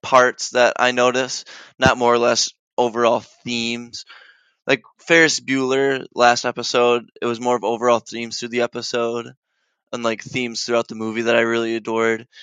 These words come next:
This is just very s-, like,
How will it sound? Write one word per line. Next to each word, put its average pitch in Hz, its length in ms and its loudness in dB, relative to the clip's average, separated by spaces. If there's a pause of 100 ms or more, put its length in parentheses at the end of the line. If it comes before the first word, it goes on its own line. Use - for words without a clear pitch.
(420)
This 139 340 0
is 127 420 2
just 120 320 -2
very 120 220 4
s-, - 180 -4 (120)
like, 113 300 2